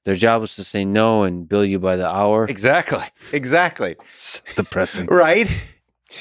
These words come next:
Speaker 1: Yeah.
Speaker 2: Do-, if you don't wanna know, don't ask 'em.
Speaker 1: Yeah.
Speaker 2: 'Cause you're gonna get a no,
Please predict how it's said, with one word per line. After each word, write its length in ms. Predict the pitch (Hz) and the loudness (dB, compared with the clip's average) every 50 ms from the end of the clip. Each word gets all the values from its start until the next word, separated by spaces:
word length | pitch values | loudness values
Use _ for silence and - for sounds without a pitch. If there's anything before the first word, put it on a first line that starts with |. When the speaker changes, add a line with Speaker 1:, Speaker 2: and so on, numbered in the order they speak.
| 160 151 135 - | -16 -12 -6 -2
Speaker 1:
Yeah. 300 | 220 226 110 92 90 87 | 0 2 2 2 2 2
Speaker 2:
Do-, 80 | - - - 175 175 | 2 2 0 0 0
if 160 | 175 196 185 170 | -2 -2 0 2
you 80 | 208 | 2
don't 140 | 220 226 226 | 2 2 2
wanna 160 | 226 214 202 | 2 2 2
know, 140 | 202 208 - | 2 2 4
don't 160 | 180 170 170 170 | 4 4 4 4
ask 260 | 175 175 165 - - | 2 2 0 0 -4
'em. 160 | - 78 78 _ - | -4 -4 -6 _ -10
Speaker 1:
Yeah. 160 | - 98 95 180 | -4 -2 0 2
Speaker 2:
'Cause 120 | 170 151 | 2 2
you're 120 | 170 160 | 2 2
gonna 120 | 185 185 180 | 2 0 0
get 120 | 180 185 170 | 0 0 2
a 40 | |
no, 420 | 160 170 170 175 175 180 165 - | 4 4 6 6 6 4 2 -2